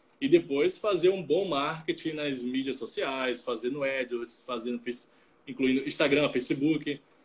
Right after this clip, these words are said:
É, obviamente, te-, é, tem formato offline também, mas assim, startup, base tecnológica, online, então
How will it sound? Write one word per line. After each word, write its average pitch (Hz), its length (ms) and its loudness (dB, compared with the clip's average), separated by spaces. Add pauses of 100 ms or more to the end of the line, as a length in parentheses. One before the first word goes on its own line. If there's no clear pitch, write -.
(220)
É, 123 840 0
obviamente, 143 480 -2
te-, - 180 -14
é, 113 640 -2
tem 143 160 -4
formato 139 600 -2
offline 151 560 -4
também, 175 320 -4
mas 185 160 0
assim, 143 220 -6
startup, 165 640 -8
base 139 260 -6
tecnológica, 147 640 -2
online, 147 520 -2
então 143 400 -4